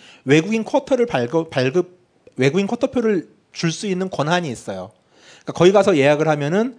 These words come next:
거기서 외국인 사무소 가서 예약을 하면은 외국인 쿼터에서 표를 줘요. 그러니까 아까 검색 사이트에서도 자리가 없다 하더라도 외국인 쿼터는 있을 가능성이 많거든요.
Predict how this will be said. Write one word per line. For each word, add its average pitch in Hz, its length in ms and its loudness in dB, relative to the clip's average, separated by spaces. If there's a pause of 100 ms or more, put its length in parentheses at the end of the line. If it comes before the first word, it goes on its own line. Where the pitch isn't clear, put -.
(120)
거기서 156 220 0
외국인 185 340 2
사무소 220 280 -2
가서 190 140 -2
예약을 139 220 -4
하면은 160 400 -8 (300)
외국인 180 360 2
쿼터에서 247 360 0
표를 196 260 -2
줘요. 101 320 -8 (560)
그러니까 151 160 4
아까 - 160 2
검색 170 320 2
사이트에서도 185 920 2 (260)
자리가 202 340 2
없다 202 280 4
하더라도 180 300 4
외국인 156 280 2
쿼터는 - 300 -6
있을 - 160 -10
가능성이 147 300 -8
많거든요. 95 640 -16